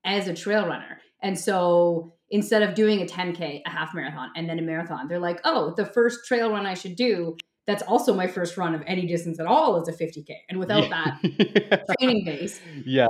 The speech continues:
Speaker 1: um, instead of the old-fashioned way, which is to run a marathon and then figure you're only adding on a few more Ks, so give it a go.
Speaker 2: Exactly. I, a hundred percent. And, like, to get to that marathon, you've run, you started a five K,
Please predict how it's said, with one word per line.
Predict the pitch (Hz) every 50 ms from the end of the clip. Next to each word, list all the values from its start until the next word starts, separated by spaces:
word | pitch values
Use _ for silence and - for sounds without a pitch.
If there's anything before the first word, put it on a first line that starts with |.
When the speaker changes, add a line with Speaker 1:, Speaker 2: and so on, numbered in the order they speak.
| 107 98
Speaker 1:
um, | 92 170 82 - 160 - - - - - _ _ _ _ _ - - _ _ _ _ -
instead | 226 233 240 285 294 285
of | 254
the | 233 262
old-fashioned | 247 233 220 - 285 - 311 - 240 196
way, | 170 143
which | 139 156 - -
is | 202 190 180 175 -
to | - 214
run | 190 214 247 262
a |
marathon | 220 190 196 220 214 214 233 - 143 165 185
and | 180 175
then | 170 170 175
figure | - 190 185 185 180 175
you're | 170 170 175
only | 170 175 170 170
adding | 160 160 165 170 165
on | 165 160 160
a | 156
few | 160 175 165 165
more | 160 156 160
Ks, | - 214 190 156 143 170 214 -
so | - 165 165 - - _
give | - 160 143 143 170
it |
a | 196 190
go. | 190 302 359 392 - -
Speaker 2:
Exactly. | 139 147 143 123 113 98 110 117 117 120 127 123 - - 107 98 95 101
I, | 113 120 117 - - - - - -
a | 131
hundred | 117 113 143 147 151 143
percent. | 131 123 - - 180 185 151 113 110 113
And, | 120 120
like, | 120 117 117
to | - 104
get | 113 113 117 -
to | -
that | 104 107 107 104
marathon, | 104 110 123 135 127 - 104 101 98 98 101 101
you've | 101 104 104 98 98
run, | 101 98 98 98 98 95 95 95 101
you | 104
started | - - 104 104 107 101 92
a | 87 -
five | - 98 101 110 127 131 117 -
K, | - 95 90 87 90 92 92 98